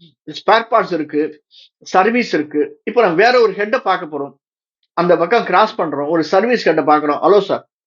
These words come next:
ஏன் சொல்றோம்? ஒரு ஃபர்ஸ்ட் வந்து அவர்களுக்கு கூட மரியாதை கொடுக்கறது, ரெண்டாவது எந்த சந்தர்ப்பத்திலாவது அவர்கள் நமக்கு உதவ மாட்டார்களா என்ற ஒரு எதிர்பார்ப்பு. மனிதன் பிறந்ததே எதிர்பார்ப்புல தான்.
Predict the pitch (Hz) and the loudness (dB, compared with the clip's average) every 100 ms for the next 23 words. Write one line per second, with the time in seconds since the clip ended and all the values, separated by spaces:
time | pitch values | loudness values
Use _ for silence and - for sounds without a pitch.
0 | _ _ 208 277 277 220 185 185 _ _ | _ _ 2 2 2 -2 -4 -10 _ _
1 | _ _ _ _ _ _ _ _ 185 240 | _ _ _ _ _ _ _ _ 2 4
2 | 294 262 - 196 208 - - 277 196 170 | 2 -4 -8 -6 -6 -6 -2 0 0 -2
3 | 269 - - 175 180 190 190 190 214 156 | -4 -2 -2 0 0 0 0 2 2 2
4 | 160 233 208 170 131 131 117 - - _ | 2 2 2 -2 -8 -14 -14 -16 -16 _
5 | _ _ 147 196 233 233 233 208 170 202 | _ _ -4 -2 2 2 0 -2 -2 -4
6 | 214 214 214 214 214 208 208 226 277 - | -4 -6 0 0 2 2 4 2 -2 -4
7 | 151 180 202 226 - - 165 156 151 233 | -4 -2 -2 -4 -6 -6 -4 -4 -4 -2
8 | 151 165 190 165 139 123 127 151 208 190 | 2 4 4 4 0 -2 -2 -2 0 0
9 | 131 120 127 117 90 - _ - - _ | -2 -2 -4 -6 -12 -14 _ -20 -20 _
10 | _ - 135 175 247 254 214 143 _ - | _ -6 0 2 2 2 0 -6 _ -20
11 | 127 _ 196 247 240 190 220 147 170 156 | -20 _ 2 2 2 2 2 0 0 -2
12 | 135 113 110 120 | -4 -8 -10 -10